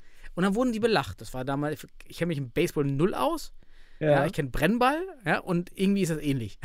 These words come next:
Speaker 1: <laughs> So.
Speaker 2: Ja.
Speaker 1: Und, und ge-, so ähnlich war das ja auch. Er wurde dann belacht, weil er sagt, hey, du, du brauchst einen bestimmten Typ, der macht einfach irgendwelche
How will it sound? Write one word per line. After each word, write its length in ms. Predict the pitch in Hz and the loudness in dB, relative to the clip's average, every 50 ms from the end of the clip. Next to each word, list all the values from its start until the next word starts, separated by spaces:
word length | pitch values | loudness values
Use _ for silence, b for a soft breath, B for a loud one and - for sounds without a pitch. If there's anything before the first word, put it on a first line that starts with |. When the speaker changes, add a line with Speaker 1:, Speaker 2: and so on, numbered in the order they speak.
| - - - - | -10 -10 -8 -8
Speaker 1:
<laughs> 180 | - - 120 | -6 -6 -6
So. 120 | 113 - 131 - - B B B B B 180 | -6 -6 -6 -6 -8 B B B B B -8
Speaker 2:
Ja. 100 | 175 165 | -4 2
Speaker 1:
Und, 240 | 175 180 190 185 - b b b b b b - - - | 4 4 4 4 0 b b b b b b -10 -4 -4
und 80 | 175 | -2
ge-, 120 | 147 - - - - - - - | -2 -2 -6 -8 -20 -20 -14 -6
so 180 | 185 160 190 220 | 0 0 0 0
ähnlich 400 | - 220 247 294 302 302 208 - | 0 -2 -2 -2 -2 -2 -4 -2
war 80 | - | -2
das 160 | - 247 208 - | -2 -2 0 -2
ja 140 | 240 - | -2 -2
auch. 240 | - - 202 - - | -2 -2 -4 -4 -4
Er 160 | - 147 139 | -6 -6 -2
wurde 160 | 143 180 202 214 | 0 0 2 4
dann 100 | 202 175 | 4 2
belacht, 320 | 160 160 202 208 - - | 2 2 0 0 -2 -2
weil 80 | 240 214 | -2 -2
er 60 | 196 | -2
sagt, 200 | 185 190 - - | -2 -4 -4 -4
hey, 140 | 196 226 220 | -4 -4 -2
du, 80 | 208 185 | -4 -6
du 200 | 170 170 170 160 | -6 -6 -8 -6
brauchst 360 | 143 - 196 226 226 190 - 196 | -2 0 0 0 0 -2 -6 -6
einen 240 | - 190 190 170 | -6 -4 -4 -4
bestimmten 480 | 170 160 - 240 247 - - 156 165 - | -4 -4 -6 -8 -10 -8 -8 -10 -10 -10
Typ, 300 | - - - 294 370 - | -8 -4 -4 -4 -4 -2
der 100 | - 170 | -2 -2
macht 240 | 170 220 - - - | -2 -2 -6 -8 -8
einfach 260 | - 196 185 196 - | -8 -8 -8 -8 -8
irgendwelche 600 | - 185 202 202 196 165 - 170 160 156 151 139 | -8 -6 -4 -4 -4 -2 0 2 2 2 2 -2